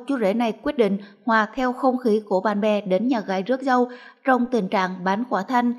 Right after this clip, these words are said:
nghĩa là khi đến rước dâu, anh sẽ không mặc áo và chỉ mặc đúng một chiếc quần sóc ngắn cuộn gợn trong cái giá lạnh chín độ C. Theo đó, sáu giờ mười lăm phút cùng ngày,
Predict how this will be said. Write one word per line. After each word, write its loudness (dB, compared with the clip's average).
nghĩa 2
là 0
khi 0
đến 2
rước -2
dâu, 2
anh -2
sẽ -4
không -4
mặc -2
áo 0
và 0
chỉ -4
mặc 2
đúng 2
một 0
chiếc -2
quần 2
sóc -2
ngắn -2
cuộn 2
gợn 0
trong 2
cái -2
giá -2
lạnh -2
chín -2
độ 0
C. -8
Theo 2
đó, 4
sáu 4
giờ 2
mười 0
lăm 2
phút -2
cùng 4
ngày, 2